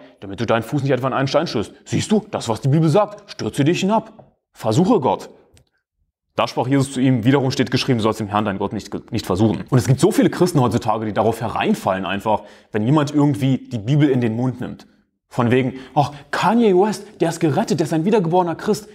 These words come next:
er hat was über Jesus gesagt.“ Oder „Justin Bieber, er hat was über Jesus gesagt, er geht zu Hillsong,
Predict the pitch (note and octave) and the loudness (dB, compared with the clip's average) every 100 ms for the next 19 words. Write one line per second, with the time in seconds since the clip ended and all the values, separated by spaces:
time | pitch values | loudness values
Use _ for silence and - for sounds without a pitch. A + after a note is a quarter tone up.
0 | - - F#3+ F3+ F3+ E3+ F3+ G3+ G#3 E3 | -10 -4 -2 -2 -2 -2 0 0 0 -4
1 | C#3 B2 - _ _ E3+ - - - A3+ | -6 -8 -10 _ _ -12 -10 -12 -2 -2
2 | A3 C4 G#3 F3+ A#3 B3+ A3 C#3 - - | 0 2 2 2 2 2 0 -6 -10 -20
3 | _ _ _ - F#3 G#3+ G3+ G#3 G#3 G3 | _ _ _ -2 0 2 0 2 2 2
4 | A#3 A3+ G#3+ D#3+ D3 - - - - F#3+ | 2 2 0 0 -2 -6 -20 -8 -2 2
5 | A3 A3+ G#3 G3+ B3+ B3 A3 E3+ | 2 2 0 2 0 2 0 0